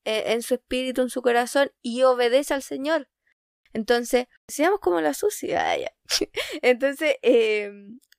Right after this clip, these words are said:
tratemos de agradar al Señor dejando de, de lado estas tentaciones. Superemos las tentaciones. La palabra misma dice que Dios nos da la capacidad de, eh, superar las tentaciones. Entonces, es algo que podemos hacer. Y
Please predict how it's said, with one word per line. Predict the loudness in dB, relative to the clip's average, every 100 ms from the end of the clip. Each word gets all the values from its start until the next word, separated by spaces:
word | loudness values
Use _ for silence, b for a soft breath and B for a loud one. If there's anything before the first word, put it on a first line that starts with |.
| _ _
tratemos | 2 2 2 -6 -4 -6 -8 -14
de | -6 -6
agradar | -2 -2 0 -2
al | -4
Señor | -10 -12 -12 -12 -12
dejando | -12 -10 -8 -6
de, | -6 -4 -6 -10 _
de | -4
lado | 0 0 -2
estas | -4 -10
tentaciones. | -8 -4 -4 -2 -2 0 -2
Superemos | -4 0 2 2 2
las | 0 -2
tentaciones. | -4 -4 -2 -4 0
La | 0 2
palabra | 4 4 4 2
misma | -2 -4 -4
dice | -4 -4 -6
que | -2 -2
Dios | 0 2 2
nos | 0 -4 0
da | 0 2
la | 0
capacidad | -2 -2 -4 -2 0 2
de, | 0 -4 B B B B _
eh, | 4 4 2 -6 -14 _
superar | -4 -2 0 2 4 4
las | 2 -2
tentaciones. | -8 -6 -8 -6 -6
Entonces, | -4 -4 -4 -6 -2
es | -2 -2 -4
algo | 0 0 0 -4
que | -6
podemos | -6 -4 -4 -6 -10 -10
hacer. | -12 -14 -16 b b b b _
Y | -8 -6 -6 -10